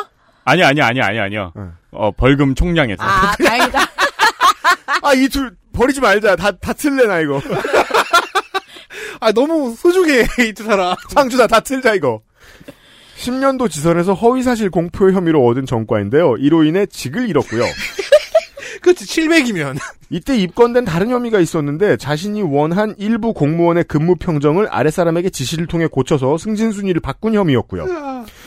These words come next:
Speaker 2: 유죄가 확정되어서 이듬해에 위계에 의한 공무집행방해 칠백 또 받았습니다.
Speaker 1: 그래서 천사백!
Speaker 2: 네, 세븐헌드레드 가이.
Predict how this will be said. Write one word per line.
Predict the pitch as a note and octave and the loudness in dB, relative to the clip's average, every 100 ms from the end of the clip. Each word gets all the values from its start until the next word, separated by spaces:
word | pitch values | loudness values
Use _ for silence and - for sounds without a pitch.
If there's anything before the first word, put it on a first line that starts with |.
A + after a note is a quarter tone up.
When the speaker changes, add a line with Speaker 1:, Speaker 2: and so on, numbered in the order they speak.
| - - | -20 -10
Speaker 2:
유죄가 | C3 D3+ A#3+ A#3 | -4 2 4 2
확정되어서 | G#3 - E3+ C#3 C3+ F3+ F3+ | 0 -4 -2 -2 -2 -2 -4
이듬해에 | D3 C#3 D3 C#3 F#3+ C3+ D2 _ _ _ _ _ _ _ _ _ _ | -4 -4 -2 0 2 0 -4 _ _ _ _ _ _ _ _ _ _
위계에 | D#3+ C#3+ F3 B3+ B3 | -4 -2 0 2 2
의한 | A3+ A3 - | 2 0 0
공무집행방해 | E3 F#3 G3+ F3+ G3 E3 D#3 F#3+ | -4 -6 -6 -4 -2 0 -2 -4
칠백 | - A#3+ E3+ - | -4 2 2 2
또 | G#3 | 0
받았습니다. | F#3+ D#3 - A2+ B3 | 0 0 -4 -8 -2
Speaker 1:
그래서 | C3 B2 | -2 -2
천사백! | B2+ - A3 E3 C3 - A3 C#4+ C#3 E2 | 0 2 2 0 -6 0 2 2 0 -6
Speaker 2:
네, | C3+ C#3+ A2+ E2+ E2 | -2 0 0 -6 -16
세븐헌드레드 | - F#3 G3+ A3+ F#3+ G#3 G3 G3+ F3 D3+ | -12 -6 -4 -2 -2 -2 0 2 2 2
가이. | D3+ A#2 F2+ D#2+ | 2 2 -4 -10